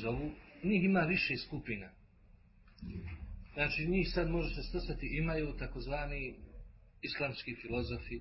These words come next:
pa imaju ula-, spadaju tu i Ašarije, i Sufije, i ostali. Ima ih mnogo koji spadaju po taj jedan način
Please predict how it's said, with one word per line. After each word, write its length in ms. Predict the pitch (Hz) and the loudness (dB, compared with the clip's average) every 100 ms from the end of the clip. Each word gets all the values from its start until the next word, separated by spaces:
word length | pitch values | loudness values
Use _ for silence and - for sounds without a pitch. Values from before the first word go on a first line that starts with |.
| - - - - - - - - | -10 -20 -20 -20 -20 -20 -20 0
pa 100 | 120 | 2
imaju 380 | 131 139 135 131 | 4 2 0 0
ula-, 540 | 127 131 135 139 - | 0 -2 -2 -6 -6
spadaju 440 | - 127 123 117 | -4 0 2 0
tu 200 | 123 135 123 | -2 -2 -2
i 420 | 117 113 107 101 - | -2 -4 -6 -8 -4
Ašarije, 720 | - - 113 123 120 117 110 | 2 2 4 2 2 0 -2
i 460 | 107 131 131 117 110 - - | -4 -2 -2 -4 -6 -6 -2
Sufije, 580 | 127 127 - 131 117 120 | 0 0 -2 -2 0 0
i 60 | |
ostali. 420 | 151 147 143 127 175 | -2 -2 -4 0 2
Ima 180 | 208 185 | 2 2
ih 160 | 147 | 0
mnogo 440 | 180 208 175 175 - - - - - - | 0 2 2 0 -4 -14 -20 -20 -20 -4
koji 520 | 151 156 147 127 - - - | 2 4 4 0 -6 -10 0
spadaju 460 | 170 175 151 127 - | 4 4 2 0 -4
po 100 | 127 | -6
taj 300 | - 156 131 | -2 0 0
jedan 220 | 135 127 | -2 0
način 600 | 123 139 156 - 147 131 | 2 4 2 0 -6 -8